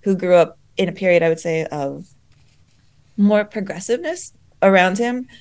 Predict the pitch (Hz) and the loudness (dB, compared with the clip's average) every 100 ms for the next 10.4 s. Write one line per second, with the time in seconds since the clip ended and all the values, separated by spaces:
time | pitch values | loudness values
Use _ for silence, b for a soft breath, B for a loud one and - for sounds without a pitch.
0 | _ - 190 202 196 175 180 196 185 185 | _ 0 0 0 -4 -2 -2 -4 -6 -8
1 | 170 170 175 160 165 160 160 160 151 - | -10 -8 -6 -6 -6 -6 -6 -6 -8 -10
2 | - 151 143 160 _ 175 165 151 143 127 | -10 -10 -10 -14 _ -8 -6 -6 -10 -10
3 | 156 160 160 165 165 165 170 151 147 165 | -8 -8 -8 -10 -10 -12 -12 -10 -12 -14
4 | b b b _ - 185 185 175 165 170 | b b b _ -2 -2 0 -4 -4 -6
5 | 170 262 208 190 180 165 165 170 170 - | -2 2 2 0 -2 -2 -2 -6 -10 -6
6 | 165 160 156 151 151 147 151 156 151 151 | -6 -4 -6 -6 -6 -8 -8 -10 -10 -12
7 | 156 151 165 151 - 147 - 151 147 139 | -12 -8 -6 -6 -8 -12 -12 -14 -12 -12
8 | - 139 131 135 107 131 - 127 131 131 | -14 -14 -12 -12 -12 -14 -16 -12 -10 -10
9 | - 135 - - - - 135 131 131 135 | -12 -18 -16 -16 -16 -16 -16 -14 -14 -8
10 | 139 - - - | -8 -6 -10 -12